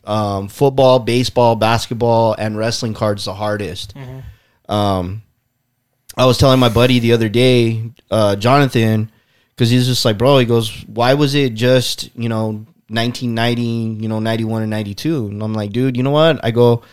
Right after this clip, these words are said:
Speaker 1: "Now that I think about it, I actually remember." So
Speaker 2: <clears throat>
Speaker 1: I used to go on walks with my grandpa 'cause my grandpa used to go and collect cans. Well, when I would go on those walks with him in the morning, we would stop at,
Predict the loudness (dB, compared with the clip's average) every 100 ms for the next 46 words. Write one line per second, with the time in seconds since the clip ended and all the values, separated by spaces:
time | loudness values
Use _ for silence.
0 | -20 -20 -20 _ -2 0 2 4 2 2
1 | -2 2 4 4 6 4 4 0 2 2
2 | 2 2 0 0 0 0 0 0 2 0
3 | 0 2 2 2 2 2 0 -2 -4 -2
4 | -2 -2 -2 -4 -6 -2 -2 0 -2 -4
5 | -4 -2 -2 -4 -4 -6 -2 0 0 -2
6 | -8 -18 _ _ _ _ _ 2 4 4
7 | 2 -2 -8 _ -4 0 2 2 2 2
8 | 2 0 2 2 2 -2 -4 -4 -2 -2
9 | -2 0 -2 -4 -2 0 0 0 2 2
10 | 0 -2 -4 -4